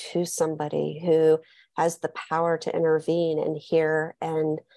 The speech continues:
and intercede on our behalf. So the, the winsomeness and the wisdom is how we do that, where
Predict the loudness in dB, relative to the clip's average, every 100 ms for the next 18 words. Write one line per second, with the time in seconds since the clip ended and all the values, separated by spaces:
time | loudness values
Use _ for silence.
0 | _ _ 2 4 4 2 0 -2 0 2
1 | 0 -4 -6 -12 -12 -8 -6 -8 _ _
2 | -20 -20 -20 _ -4 2 4 4 6 4
3 | 2 _ _ _ _ 2 4 6 2 0
4 | 2 4 2 0 0 2 0 0 -2 2
5 | 2 2 -2 -6 -6 -8 -8 -2 -2 -2
6 | -4 -2 -4 -6 -2 2 4 4